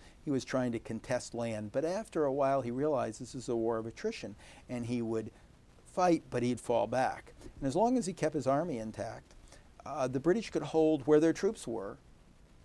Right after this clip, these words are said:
maybe, but maybe they might even lose that. But then, they, as soon as they left, the Patriots would take back control. And so the British realized, "We can't fight the people, and therefore,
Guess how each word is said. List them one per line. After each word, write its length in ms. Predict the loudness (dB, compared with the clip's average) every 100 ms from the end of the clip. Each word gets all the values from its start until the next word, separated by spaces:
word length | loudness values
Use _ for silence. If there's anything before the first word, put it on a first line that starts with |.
| -6
maybe, 680 | -2 4 6 6 6 2 0 -12 -16
but 120 | -10 0
maybe 240 | 2 4
they 140 | 4
might 200 | 4 2
even 200 | 0 -2
lose 200 | -4 -4
that. 340 | 0 0 0 -4 -14 -16 -18 -14 -10
But 200 | -6 2
then, 380 | 4 6 2 -4 -12 -20 -8
they, 140 | -2 -2 -2 -10 -8 -4
as 100 | -2
soon 200 | 0 0
as 120 | 4
they 160 | 4
left, 440 | 6 6 4 -2 -20 -20 -20 -20 -12
the 60 | -2
Patriots 460 | 0 2 0 -4
would 100 | -6
take 220 | -6 -8 -4
back 240 | -4 -4
control. 480 | -8 0 4 4 2 -10 -14 -6
And 180 | -6 -6
so 460 | -12 -14 -2 0
the 100 | 0
British 320 | 2 0 0
realized, 640 | 0 2 2 0 -4 -8 -20 -20 -20 -20 -20 -20 -20 -4
"We 120 | 0
can't 320 | 0 0 -2 2
fight 340 | 4 4 2
the 80 | -8
people, 420 | -6 -8 -8 -14 -16 -18 -12 -12 -12 -18 -20 -20 -20 -16 -6
and 240 | -4 0
therefore, 600 | 2 2 0 -2 -2 -4